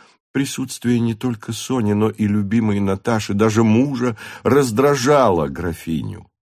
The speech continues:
«Что мне за дело до них? Мне никого не нужно, кроме Пети», думала она. В последних числах августа Ростовы получили второе письмо от Николая.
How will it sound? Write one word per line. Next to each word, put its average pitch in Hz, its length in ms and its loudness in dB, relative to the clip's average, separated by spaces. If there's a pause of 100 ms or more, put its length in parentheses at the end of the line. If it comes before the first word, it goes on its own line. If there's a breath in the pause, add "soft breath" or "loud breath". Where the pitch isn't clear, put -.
(160)
«Что 143 400 -10
мне 117 380 -4
за 110 180 -6
дело 104 360 -2
до 101 200 -4
них? 110 340 -4
Мне 104 220 -2
никого 123 420 -8
не 143 140 -8
нужно, 147 360 -6
кроме 135 380 -4
Пети», 113 640 -4 (520)
думала 76 680 -4
она. 76 440 -8 (1120)
В - 100 -20
последних 120 600 0
числах 110 500 -4 (100)
августа 123 720 -2 (640)
Ростовы 123 540 0
получили 120 460 -2
второе 117 440 0
письмо 101 440 -2
от - 260 -8
Николая. 76 720 -4